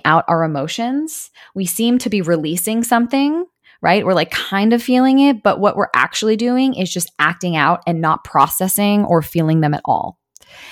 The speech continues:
So feeling does not look like acting. Feeling is just something you can do by sitting in a chair and experiencing the vibration through your body. Like, that's the difference. And the last thing that we do is we avoid.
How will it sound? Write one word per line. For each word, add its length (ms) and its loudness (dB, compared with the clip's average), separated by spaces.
So 140 0
feeling 420 6
does 160 2
not 180 0
look 200 -6
like 240 -4
acting. 600 -8
Feeling 440 -4
is 180 -4
just 180 -4
something 300 -2
you 140 0
can 160 -2
do 180 2
by 140 0
sitting 320 0
in 100 0
a 60 -2
chair 520 0
and 120 0
experiencing 1080 -2
the 140 -4
vibration 580 0
through 140 -4
your 80 -4
body. 400 -6
Like, 180 -4
that's 640 2
the 80 -4
difference. 720 -8
And 120 4
the 40 6
last 300 2
thing 140 4
that 80 4
we 100 0
do 320 2
is 240 -2
we 140 -2
avoid. 440 -2